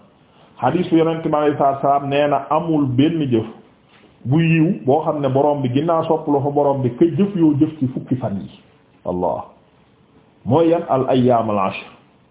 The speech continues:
Waaw, saxaaba yi jaaxle. Waaw, ni ne Yonent bi alayhi salaatu wa salaam,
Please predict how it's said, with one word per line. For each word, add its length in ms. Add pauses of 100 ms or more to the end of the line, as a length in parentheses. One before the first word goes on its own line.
(760)
Waaw, 440 (760)
saxaaba 380
yi 160
jaaxle. 320 (840)
Waaw, 180 (1040)
ni 140
ne 160
Yonent 260
bi 100
alayhi 200
salaatu 240
wa 60
salaam, 140